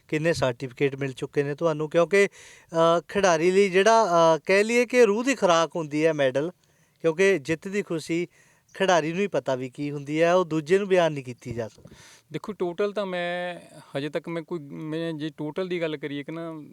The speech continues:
Speaker 2: ਜਦ ਤੋਂ ਮੈਨੂੰ ਐਥਲੈਟਿਕਸ ਦੀ ਤਾਂਘ ਲੱਗੀ, ਉਹ ਤਾਂ ਮੈਨੂੰ ਆਪ ਨੂੰ ਨਹੀਂ ਪਤਾ ਵੀ ਮੈਂ ਕਿੰਨੀਆਂ ਕੁ ਟਰਾਫੀਆਂ ਪੰਜਾਬ ਦੇ ਵਿੱਚੋਂ ਜਾਂ ਪੇਂਡੂ ਟੂਰਨਾਮੈਂਟ 'ਚ ਜਿੱਤ ਚੁੱਕਿਆ ਵਾਂ।
Speaker 1: ਹੂੰ।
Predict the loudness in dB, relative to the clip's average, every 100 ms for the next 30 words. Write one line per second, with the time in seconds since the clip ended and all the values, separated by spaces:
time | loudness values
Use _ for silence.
0 | -12 -8 -8 -8 -8 -8 -8 -8 -10 -12
1 | -8 -8 -8 -12 -14 -12 -10 -10 -10 -10
2 | -14 -16 _ _ _ -20 _ -10 -8 -6
3 | -6 -6 -4 -4 -4 -4 -6 -6 -8 -10
4 | -10 -12 -12 -10 -10 -10 -10 -12 -12 -12
5 | -14 -14 -18 -20 _ -12 -10 -10 -12 -14
6 | -18 _ -12 -10 -10 -12 -14 -14 -14 -12
7 | -14 -14 -16 -16 -16 -14 -14 -16 -20 -16
8 | -16 _ -18 -14 -14 -14 -18 -20